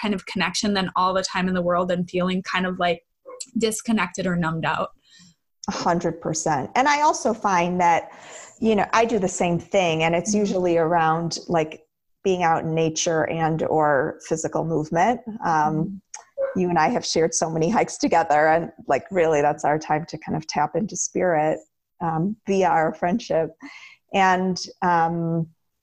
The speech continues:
Speaker 2: I often find that that's when the love pours in. Like, when I take the time to step back and, and, um, bolster my own spiritual connection,
Speaker 1: Mm.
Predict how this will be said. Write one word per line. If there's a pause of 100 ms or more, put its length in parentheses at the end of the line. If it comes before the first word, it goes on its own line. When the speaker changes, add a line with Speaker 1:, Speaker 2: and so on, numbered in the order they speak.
(540)
Speaker 2:
I
often
find
that
that's
when
the
love
pours
in.
Like,
when
I
take
the
time
to
step
back
and, (440)
and, (180)
um, (480)
bolster
my
own
spiritual
connection,
Speaker 1:
Mm.